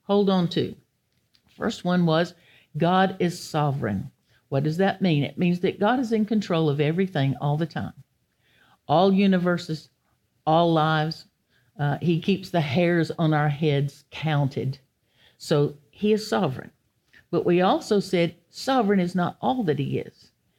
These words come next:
Second thing was God is also good and loving and merciful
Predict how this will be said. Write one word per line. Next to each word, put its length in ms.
Second 400
thing 220
was 220
God 240
is 240
also 560
good 580
and 320
loving 600
and 260
merciful 720